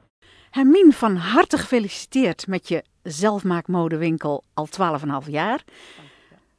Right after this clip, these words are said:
Speaker 1: Vertel me eens iets over hoe het allemaal ontstaan is, dit winkeltje.
Speaker 2: Dit winkeltje is ontstaan nadat Steggink weggegaan is.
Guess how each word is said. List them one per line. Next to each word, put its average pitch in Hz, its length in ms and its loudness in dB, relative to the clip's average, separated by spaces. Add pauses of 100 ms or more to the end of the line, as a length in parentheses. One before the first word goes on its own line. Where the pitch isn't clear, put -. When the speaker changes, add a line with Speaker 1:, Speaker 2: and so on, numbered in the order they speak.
(100)
Speaker 1:
Vertel 330 400 2
me 269 80 6
eens 226 120 0
iets - 340 -8 (120)
over 220 300 -4
hoe 214 140 -4
het 233 100 -2
allemaal 226 240 -2
ontstaan 240 500 0
is, 147 300 -6
dit 156 160 -10
winkeltje. 143 460 -6 (880)
Speaker 2:
Dit 302 280 -4
winkeltje 151 680 -8 (760)
is - 280 -6
ontstaan 220 680 -6
nadat 170 540 -6 (420)
Steggink 254 560 -8 (140)
weggegaan 262 640 -6
is. - 360 -12